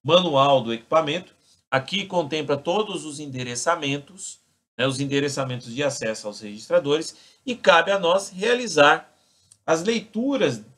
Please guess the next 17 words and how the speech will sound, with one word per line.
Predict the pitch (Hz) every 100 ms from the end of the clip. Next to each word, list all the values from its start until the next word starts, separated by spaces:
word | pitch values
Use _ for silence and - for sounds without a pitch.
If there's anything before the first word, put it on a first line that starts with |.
| _ 139
desses | 147 143 135
registradores | 139 135 160 135 139 143 - -
a | 196
partir | 220 208 135 - 147
do | 151 170
endereço | 180 170 135 139 143
de | 139
offset | 143 - - 131 135 - - _ _ _
de | 143
cada | 139 147 160 165 143
um | 139 156 170 _ -
dos | 151 -
campos | - 170 180 147 123 101 - - _ _
que | _
nós | 123 123
desejamos | 139 143 127 117 127 143 143 - _ _ _ 123
ler. | 139 165 143 98